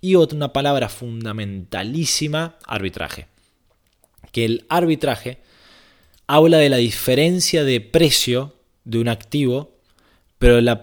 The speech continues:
lo fundamental es que el arbitraje es una diferencia de precio que no tiene una explicación económica, comisiones de ningún tipo. Por ende, y acá está la clave, vos sin riesgo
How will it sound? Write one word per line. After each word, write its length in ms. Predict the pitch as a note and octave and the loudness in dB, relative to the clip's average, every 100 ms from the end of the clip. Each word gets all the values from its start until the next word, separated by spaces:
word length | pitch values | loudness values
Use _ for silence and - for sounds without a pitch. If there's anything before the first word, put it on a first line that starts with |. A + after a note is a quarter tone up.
| - | -4
lo 180 | B2+ A2+ | -2 -2
fundamental 800 | - B2 B2 B2 B2+ C#3 G3 | -2 -4 -2 0 0 2 2
es 80 | F#3+ | 2
que 80 | - | 0
el 80 | C3+ | 0
arbitraje 520 | A#2+ A#2+ F3 E3 D#3 | 0 -2 -4 0 0
es 140 | A2+ | 0
una 160 | C3 D3+ | -2 -2
diferencia 440 | D#3 D3+ F3 F3+ | 0 0 0 0
de 40 | F3+ | 0
precio 320 | F#3 - F3+ | -2 -2 -2
que 100 | C3 | -2
no 180 | C#3 D#3+ | -2 -4
tiene 680 | - G3 G#3+ G#3+ A3 G#3 _ _ _ _ _ | -6 -2 0 0 -2 -6 _ _ _ _ _
una 220 | C#3+ C#3+ | -6 -2
explicación 880 | C#3 - A2+ A2 A#2+ A2+ F3+ E3 F3+ _ _ _ _ | -2 -4 -6 -2 -2 0 0 0 -6 _ _ _ _
económica, 880 | - G#2 G2 G#2+ C#3+ C3+ A2+ G#2 F#2 | -14 -8 -6 -2 0 0 -2 -4 -4
comisiones 1000 | G2 F#2+ F2+ - D3 C#3 A#2+ G2+ F#2 - G#2 | -4 -6 -2 2 2 2 0 -2 -6 -10 -10
de 80 | |
ningún 300 | G#2 A#2+ C#3 | -8 -6 -6
tipo. 380 | C3 D#3 - - - _ - _ _ _ | -4 -4 -4 -6 -8 _ -20 _ _ _
Por 180 | D3 F3 | 6 8
ende, 520 | G3+ G3 G3 G#3 G3 _ _ _ _ _ | 8 4 2 0 -2 _ _ _ _ _
y 120 | - A2 | -2 0
acá 260 | G#2+ C#3 | 2 4
está 200 | - - | 4 4
la 120 | B2 | 2
clave, 460 | C3 D#3+ E3 F#3 F3+ _ _ _ - | 4 6 6 4 -2 _ _ _ -10
vos 480 | A#2+ E3 C3 - - | 4 6 6 4 -4
sin 640 | - - - A3+ F3+ D3+ _ | 0 2 4 4 4 0 _
riesgo 960 | A#2 B2+ D#3+ D#3+ B2+ A#2+ C3+ F3 G3+ | -2 6 10 10 8 4 6 6 4